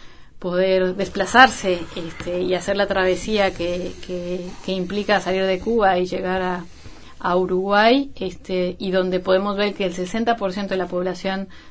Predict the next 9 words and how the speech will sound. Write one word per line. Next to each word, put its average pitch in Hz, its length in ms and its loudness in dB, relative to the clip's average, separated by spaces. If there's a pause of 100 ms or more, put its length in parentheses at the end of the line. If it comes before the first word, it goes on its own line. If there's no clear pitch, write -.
de 202 100 -2
origen 190 280 0
cubano 190 600 0
en 180 140 -2
Uruguay, 190 540 2 (180)
eh, 180 340 0
llegó 185 280 0
vía 214 200 4
Rivera, 214 600 2